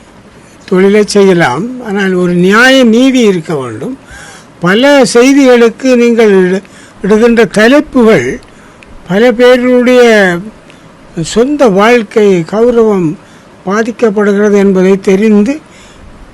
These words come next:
நியாயமாக தலைப்பிடுங்கள், செய்தியை, ஆ, வெளியிடுங்கள். எனக்கு மட்டுமல்ல, இது எல்லோருக்கும். குறிப்பாக, ஆ, நேற்றைய தினம் நடந்த நிகழ்வு,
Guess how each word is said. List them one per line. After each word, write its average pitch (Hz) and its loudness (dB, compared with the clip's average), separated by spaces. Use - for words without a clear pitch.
நியாயமாக 220 0
தலைப்பிடுங்கள், 175 -2
செய்தியை, 196 2
ஆ, 165 0
வெளியிடுங்கள். 175 0
எனக்கு 190 0
மட்டுமல்ல, 220 2
இது 247 2
எல்லோருக்கும். 180 -2
குறிப்பாக, 240 0
ஆ, 175 -4
நேற்றைய 233 0
தினம் 226 0
நடந்த 208 0
நிகழ்வு, 180 0